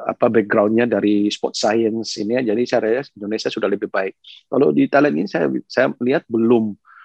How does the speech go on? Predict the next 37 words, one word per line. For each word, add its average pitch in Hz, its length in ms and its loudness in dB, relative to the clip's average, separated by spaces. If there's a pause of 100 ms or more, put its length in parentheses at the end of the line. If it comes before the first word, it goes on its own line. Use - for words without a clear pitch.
(140)
belum 110 480 -2
diterapkan 110 640 -4
itu - 160 -18
sport - 240 -10
science, 104 320 -2
masih 104 240 -2
berlatih 110 400 0
seperti - 560 0
antara, 101 480 -4 (400)
ya, 131 80 4
antara 113 320 0
pelatih 117 320 2
dan 110 80 2
pemain, 110 480 0
terus 117 320 -6
kita 110 240 -4
memilih 110 400 0
pelatih 110 320 -2
fisiknya, 110 880 -4 (400)
cara, 113 240 2
cara 113 400 0
dukung-dukungan 113 640 -2
itu 170 400 -2
belum 113 320 -6
seperti 120 560 -6
yang - 20 -10
saya 110 220 -4
lihat, 123 100 -6 (300)
eh, - 480 -2 (640)
terfokus 120 500 0
sama 104 300 0
seperti - 480 0
yang 95 100 -2
ada 92 220 0
di 95 240 -6
Indonesia 92 580 -4
atau 90 320 -2